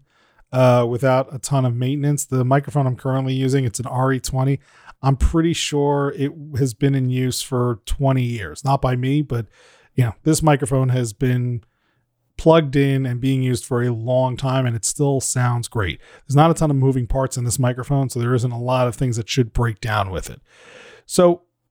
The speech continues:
the microphone is most likely not the source. However, the connections are usually where you have the biggest problems. So, for example, uh, and I know you're talking about X L R, but I just wanna, 'cause this is a little bit more common,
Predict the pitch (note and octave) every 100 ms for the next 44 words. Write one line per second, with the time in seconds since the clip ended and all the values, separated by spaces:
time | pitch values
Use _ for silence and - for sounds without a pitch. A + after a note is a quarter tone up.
0 | - F3 A3+ C4+ A#3+ F#3+ E3 C3 D3 D#3
1 | - C#3+ C3 C#3 C3 C3 C3+ C#3+ - C#3
2 | - - - C3+ C#3+ E3+ - - - _
3 | _ _ _ _ - F3+ F3 F3 G#3+ A3
4 | F#2+ D#2 D#2+ _ _ _ _ _ _ _
5 | - - D#3 D3+ D#3+ F3+ - - G2 D2
6 | - - - _ _ _ - C3+ C3 B2+
7 | B2+ B2 D3+ C#3 C#3 D#3 D#3 D3 B2+ B2+
8 | B2 A#2 A2+ G#2+ G2+ - E2 C#2+ - -
9 | - - _ _ - - - D3+ C#3 C3+
10 | C3 - D3+ C#3 F3+ E3 D3+ C#3 _ C#3+
11 | C3 C3 C3 - C#3+ C#3+ C#3 C3+ C#3 C3
12 | C3 B2 C#3+ C3+ B2+ B2+ B2+ D3 B2+ A#2+
13 | _ _ _ D3+ B2+ C3+ C3+ C3 B2+ B2
14 | A2 C3+ B2+